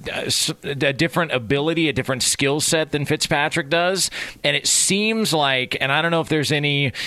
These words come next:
you can quantify this, but it does seem like that team really rallies around him. He's got something. There's a juice there. We've seen him in limited, uh, spots,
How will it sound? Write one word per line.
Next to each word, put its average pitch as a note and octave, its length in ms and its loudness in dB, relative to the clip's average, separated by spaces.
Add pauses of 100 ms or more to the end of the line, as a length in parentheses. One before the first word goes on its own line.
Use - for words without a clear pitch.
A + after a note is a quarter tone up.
(200)
you C3 100 2
can C#3+ 160 -2
quantify D3 680 0
this, A#2 220 0
but D3 160 0
it A#2 160 -4
does D#3 300 2
seem E3 340 0
like D3 220 0
that C#3+ 260 0
team D3 400 0
really C#3 320 2
rallies B2 460 0
around A#2 80 0 (260)
him. F#2+ 80 0
He's A2 200 -2
got C#3 240 0
something. D3+ 420 0
There's C3 180 0
a B2 60 0
juice A#2 480 0
there. D#3 220 2
We've C3 180 -2
seen D#3 240 0
him D3+ 140 0
in C3+ 80 -2
limited, C#3 480 0
uh, C3 120 0
spots, D3 600 0